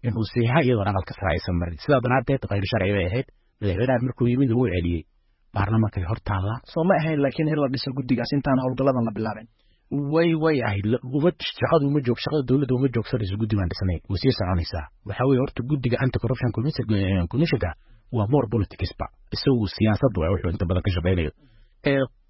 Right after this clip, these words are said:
Speaker 1: hanti dhowraha iyo xeer ilaalinta iyo shaqadooda waxay tahay, hanti dhowruhu waa inuu galo meeshii shilin dowladdu leedahay gasho inuu baaro waay.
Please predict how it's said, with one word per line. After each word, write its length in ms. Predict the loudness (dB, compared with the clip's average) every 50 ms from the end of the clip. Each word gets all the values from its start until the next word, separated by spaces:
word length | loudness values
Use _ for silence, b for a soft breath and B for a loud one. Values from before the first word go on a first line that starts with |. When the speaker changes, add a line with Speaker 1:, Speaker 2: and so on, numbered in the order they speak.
| _ _ -6
Speaker 1:
hanti 320 | -2 -2 -2 0 0 -2 0
dhowraha 420 | 0 0 2 4 4 4 4 2
iyo 200 | 2 0 0 0
xeer 260 | -2 0 0 0 0 2
ilaalinta 500 | 2 2 2 2 2 2 2 0 0 -2
iyo 200 | 0 2 4 4 2
shaqadooda 480 | 2 -2 0 0 2 2 2 2 2
waxay 240 | 2 2 2 2 0
tahay, 220 | 0 0 -2 -4 -6 -10 _ _ _ _ _ -20 _ -6
hanti 200 | -6 -2 -2 0
dhowruhu 340 | 0 2 2 2 2 2 2
waa 160 | 2 0 -2 -2
inuu 280 | -2 0 2 2 2 0 -2 -2
galo 280 | -2 0 0 2 2 0
meeshii 460 | 0 0 0 0 0 -2 -2 -6 -6 -6
shilin 380 | -4 -2 0 0 0 0 0 0
dowladdu 400 | 0 2 2 2 0 -2 0 0 0
leedahay 400 | 2 2 2 2 0 0 -2 -2
gasho 280 | -2 -2 -2 0 0 0
inuu 200 | 0 2 0 0
baaro 300 | 2 2 0 2 2 2 0
waay. 160 | 0 -4